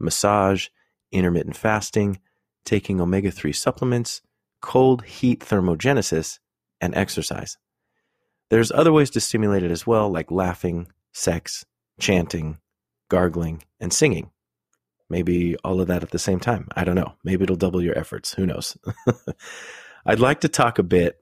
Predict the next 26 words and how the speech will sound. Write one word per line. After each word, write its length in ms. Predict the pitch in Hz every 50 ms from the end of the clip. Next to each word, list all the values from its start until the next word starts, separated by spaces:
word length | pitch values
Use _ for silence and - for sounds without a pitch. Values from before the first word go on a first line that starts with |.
| _ _
about 320 | 92 92 95 90 90 - -
the 60 | 92
specific 680 | - - - 98 - - - - 170 - 175 143 -
ways 320 | - 92 87 85 85 - -
that 140 | 85 - - _ -
I 200 | 101 101 101 101
personally 540 | - - 127 143 - - 101 95 85 -
exercise 540 | - 90 85 - - 85 - 87 80 80 -
vagal 280 | - 87 82 - 78 -
tone 320 | - 82 78 76 76 76 - _ _ _ _ _ _ _ _ _ _ _
to 100 | - 110
give 240 | 107 120 135 139 135
you 420 | 135 139 135 127 123 120 - - _ _ _ _ _
a 200 | 104 101 95 -
practical 480 | - - 127 147 - - 120 - 92
peek 400 | - - 95 82 80 - - - _ _ _ _
at 140 | 82 - -
how 100 | 95 101
you 160 | 101 104 101
can 140 | - 98 92
incorporate 560 | 85 - - - 139 - - 90 82 80 82
it 80 | - -
into 260 | 92 90 - - 90
your 100 | 87 85
own 120 | 85 82
lives. 420 | 78 78 78 67 50 - - -